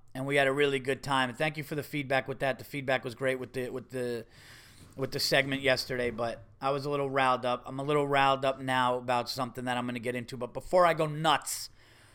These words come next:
I wanna get the nice stuff out of the way. If you hear squeaking in the background, it's because my dog is chewing on this rabbit that squeaks. Do you hear that?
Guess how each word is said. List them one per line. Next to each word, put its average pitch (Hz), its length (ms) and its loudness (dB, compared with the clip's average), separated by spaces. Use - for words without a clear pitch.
I 151 100 6
wanna 143 200 4
get 139 160 -2
the 156 80 -6
nice 139 280 0
stuff 135 200 -6
out 131 140 2
of - 0 -
the 131 60 0
way. 131 100 0
If 127 120 -6
you 147 80 -4
hear 165 120 0
squeaking 160 500 -2
in 151 80 -4
the 147 80 -2
background, 131 540 2
it's 120 100 -10
because 135 260 -8
my 127 140 -6
dog 131 380 2
is - 80 -12
chewing 139 360 -8
on 131 120 -4
this 123 160 -8
rabbit 127 480 2
that 123 160 -6
squeaks. - 400 -6
Do 131 100 -10
you 127 60 -4
hear 147 80 0
that? 151 260 -2